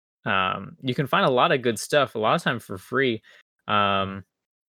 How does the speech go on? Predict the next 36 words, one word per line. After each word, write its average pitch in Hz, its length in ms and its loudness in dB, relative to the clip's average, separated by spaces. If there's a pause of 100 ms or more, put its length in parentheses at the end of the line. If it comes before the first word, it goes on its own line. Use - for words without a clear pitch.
(1160)
and 135 280 0
that 143 220 4
way, 131 160 6
it, 117 180 0
it, 131 120 -4
like, 120 340 0
for 151 100 0
example, 107 560 -2
like, 104 260 -4 (140)
Among 120 360 0
Us 98 200 -4
is 104 100 -6
on 95 180 -4
mobile, 92 540 -6
you 104 120 -4
know? 98 260 -2 (420)
Um, 92 540 -2 (1160)
and 120 100 -2
I 123 60 -2
think 175 120 -2
there 175 80 2
was 139 120 -2
a 110 40 -12
game 127 200 -2
called, 110 260 -4
I - 40 -6
think 135 100 -4
it's 117 80 -6
called 113 220 -6
Braveheart 101 760 -4 (240)
way 135 160 -2
back, 151 340 -2
like, 131 180 -12
like, 110 160 -8
twenty 139 260 -10
thirteen. 151 600 -8